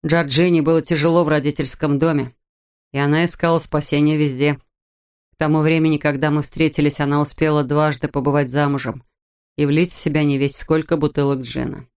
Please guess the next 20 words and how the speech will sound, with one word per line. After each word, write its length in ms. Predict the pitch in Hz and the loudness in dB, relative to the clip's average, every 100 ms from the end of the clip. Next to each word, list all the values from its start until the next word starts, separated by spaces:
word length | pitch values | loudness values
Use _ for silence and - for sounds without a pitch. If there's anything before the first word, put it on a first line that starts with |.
| _ _ _ _ _ _ | _ _ _ _ _ _
Мне 240 | - 208 185 | -4 -2 0
тогда 380 | 151 143 151 147 | 0 0 0 2
было 240 | 151 151 | 2 0
всего 360 | - 160 156 165 | -2 0 0 0
двадцать 400 | 147 147 - - | 0 -2 -6 -8
четыре. 500 | 139 - 147 131 - _ _ _ _ _ - | -8 -2 -2 -2 -8 _ _ _ _ _ -4
Я 140 | 147 | 0
многого 380 | 151 165 147 151 | 2 2 2 2
не 100 | 147 | 2
понимал 560 | 139 143 143 165 180 143 | 2 0 2 2 2 0
и 80 | |
видел 260 | 139 139 147 | 0 0 2
лишь 400 | 143 147 - - _ _ _ _ _ _ | 2 0 -2 -8 _ _ _ _ _ _
удивительно 680 | 135 135 160 208 190 170 165 | -2 2 2 2 2 2 0
красивую 640 | - 156 - 156 139 143 | 0 -2 0 0 2 2
женщину 600 | 123 160 180 170 160 151 | 2 2 2 0 0 0
с 80 | 151 | 0
очаровательной 680 | - - 143 143 139 147 139 | -2 0 2 2 0 -2 0
маленькой 420 | 139 139 135 135 | 0 0 -2 -4
дочкой. 540 | 123 135 - - 127 | -2 -4 -4 -10 -14